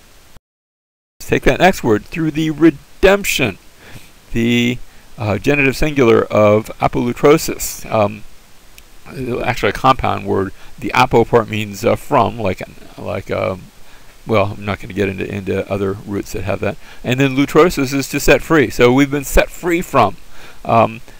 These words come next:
and that's what redemption is. It's a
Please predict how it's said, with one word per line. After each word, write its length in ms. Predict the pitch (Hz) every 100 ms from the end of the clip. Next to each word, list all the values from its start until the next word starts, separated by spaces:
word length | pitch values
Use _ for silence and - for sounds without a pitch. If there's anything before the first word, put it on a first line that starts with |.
| - - -
and 400 | 135 135 131 135
that's 200 | 127 131
what 120 | 139
redemption 440 | 131 127 139 - 165
is. 180 | 143 110
It's 200 | 120 -
a 380 | 127 127 131